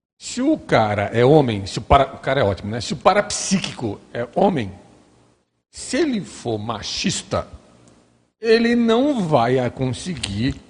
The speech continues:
entrar em contato com uma amparadora mulher que é mais caracteriza-, mais gabaritada pra ele, do que ele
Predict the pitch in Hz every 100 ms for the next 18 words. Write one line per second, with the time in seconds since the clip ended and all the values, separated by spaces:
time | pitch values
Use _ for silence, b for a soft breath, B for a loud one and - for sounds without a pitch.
0 | - 214 208 208 110 110 117 156 170 -
1 | 165 - - 151 139 b b - 156 147
2 | 151 156 139 120 120 117 101 98 107 123
3 | 147 160 123 98 110 110 170 175 131 117
4 | - - 143 117 - 156 147 - 131 135
5 | 143 135 135 160 117 123 139 139 143 151
6 | 123 120 151 170 139 139 139 143 - 175
7 | 160 - 180